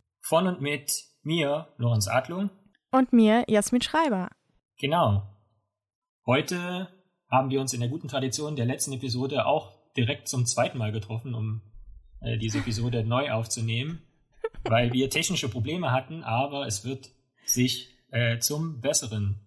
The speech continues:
Speaker 1: wenden, weil auch beim letzten Mal haben wir gemerkt, dass wir, wenn die Folge schon mal sozusagen, wenn, wenn die Generalprobe verkackt war, dass die eigentliche Folge dann ja <laughs> viel besser klingt.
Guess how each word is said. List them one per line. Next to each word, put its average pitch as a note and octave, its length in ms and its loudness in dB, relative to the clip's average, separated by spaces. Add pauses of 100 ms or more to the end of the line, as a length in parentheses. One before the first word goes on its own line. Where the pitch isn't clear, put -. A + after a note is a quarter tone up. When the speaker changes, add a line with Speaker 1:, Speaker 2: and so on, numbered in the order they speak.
(180)
Speaker 1:
wenden, A#2 400 0
weil G#2 140 0
auch A#2 120 0
beim A#2 120 -2
letzten C3 180 0
Mal A#2 80 0
haben A2+ 80 0
wir A2+ 60 -2
gemerkt, A2+ 280 -2
dass A#2 140 -4
wir, A2 240 -4 (380)
wenn A2+ 100 2
die A#2 60 6
Folge C3 280 2
schon B2 160 0
mal B2 140 2
sozusagen, A2+ 380 0
wenn, A#2 280 -2
wenn A#2+ 80 0
die A#2+ 60 2
Generalprobe B2 640 0
verkackt - 440 -4
war, C3+ 140 0
dass A2+ 320 -4
die A2 340 -4 (240)
eigentliche A#2 380 2
Folge G#2+ 240 -2
dann G#2 180 -4
ja G2+ 240 -6 (260)
<laughs> - 280 -20
viel A#2 240 2
besser A2 280 2
klingt. A2 440 -2